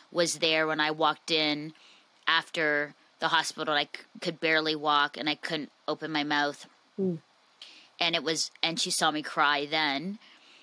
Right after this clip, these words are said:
Speaker 1: And then when I was leaving, she kinda, like, gave me a clap and she's like, "I was
Speaker 2: Aw.
Speaker 1: here in the beginning and we are so proud and so happy that you made it and that you're here."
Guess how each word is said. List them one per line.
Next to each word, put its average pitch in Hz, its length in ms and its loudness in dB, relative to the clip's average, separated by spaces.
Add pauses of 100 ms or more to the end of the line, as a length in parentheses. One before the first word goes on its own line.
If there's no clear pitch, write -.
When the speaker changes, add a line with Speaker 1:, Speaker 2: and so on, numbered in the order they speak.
(260)
Speaker 1:
And 170 200 0
then 165 220 0
when 165 100 -2
I 160 160 2
was 160 200 0
leaving, 160 580 -2
she - 160 -2
kinda, 147 320 -4
like, 143 180 -4
gave 156 160 -4
me 147 120 -4
a - 20 -6
clap 147 580 -2
and 143 260 -4 (240)
she's 208 200 -2
like, 180 120 2
"I 160 100 2
was 170 100 -2
Speaker 2:
Aw. 170 60 -2
Speaker 1:
here 175 80 0
in 165 40 -8
the 156 60 -8
beginning 147 460 -2
and 160 180 -6
we 160 100 -2
are 151 60 0
so 151 260 0
proud 147 540 0
and 151 180 -2
so 147 440 -2 (400)
happy 165 440 0
that 151 140 0
you 151 140 -6
made 151 280 -2
it 143 280 -2
and 151 100 -8
that 143 160 -2
you're 139 160 -6
here." 160 480 -2